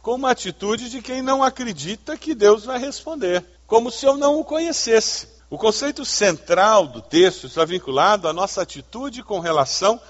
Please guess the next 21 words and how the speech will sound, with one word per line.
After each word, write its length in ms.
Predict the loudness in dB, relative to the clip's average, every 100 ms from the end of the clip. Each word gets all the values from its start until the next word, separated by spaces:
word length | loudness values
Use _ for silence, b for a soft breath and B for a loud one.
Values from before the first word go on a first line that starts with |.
| B B
à 100 | -4
pessoa 560 | -4 -6 -2 4 4
de 140 | 4 -2
Deus, 720 | 0 0 -2 -14 -18 -20 -20 _ b b b
o 160 | -8 -8
Deus 540 | -2 4 4 4 0
que 120 | -10 -10
se 140 | -10
faz 380 | -2 2 2 -2
conhecer 800 | -10 -8 -8 -2 0 0 -4 -4
pelo 220 | -4 -2
seu 180 | -6 -2
nome. 340 | 0 0 -4 -20 _ _
Você 160 | -6 -2
conhece 260 | -2 -2
aquelas 300 | 2 2 2
pessoas 520 | -4 -4 2 4 2
que 100 | -4
fazem 340 | 0 2 2 0
orações 500 | -2 -2 -4 -8 -6
repetindo 720 | -8 -10 -10 -6 -6 -8